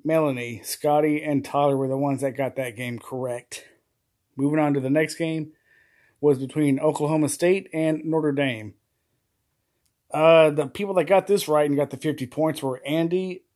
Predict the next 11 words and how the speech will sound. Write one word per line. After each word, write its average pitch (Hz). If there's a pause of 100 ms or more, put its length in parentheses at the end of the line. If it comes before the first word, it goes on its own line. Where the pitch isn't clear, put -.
Marcus, 156 (200)
Melanie, 151
Mitchell, 151
and 135
Scotty. 110 (380)
So 127
that 127
means 123 (1200)
Charles, 135
myself, 127 (920)
Jennifer, 170